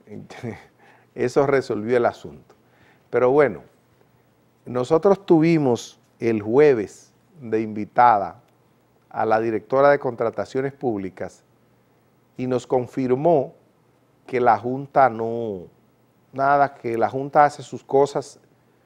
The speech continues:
sin la participación de Contrataciones Públicas y que increíblemente el gobierno, nadie se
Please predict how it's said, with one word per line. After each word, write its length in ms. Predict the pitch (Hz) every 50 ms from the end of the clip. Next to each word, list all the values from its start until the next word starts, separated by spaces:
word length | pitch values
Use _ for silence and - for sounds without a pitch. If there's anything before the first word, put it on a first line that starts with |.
| _ _ _
sin 640 | _ - - - - 185 202 208 214 214 220 226 214 _ _ _ _ _ -
la 180 | 127 123 117
participación 800 | - 131 117 107 - 110 - 120 117 - 110 98 - - 120 120
de 80 | 123 120
Contrataciones 720 | - 113 104 98 - 104 92 - 98 92 - 120 113 110
Públicas 640 | - _ - 107 95 92 92 90 - - 101 - _ _ _ _ _ _ _ _ _ _ _ _ _ _
y 140 | - 117 107
que 400 | - - - 110 107 92 80 - _ _ _ _ _ _ _ _ _ _ _ _ _ _ _ -
increíblemente 1120 | 120 123 120 - 139 135 143 170 208 220 208 175 156 165 196 220 208 175 - - 113 110 110
el 100 | 110 110
gobierno, 600 | 110 107 110 127 143 165 180 190 185 165 143 123
nadie 380 | 123 135 156 180 185 180 165 147
se 400 | - 151 135 120 110 98 85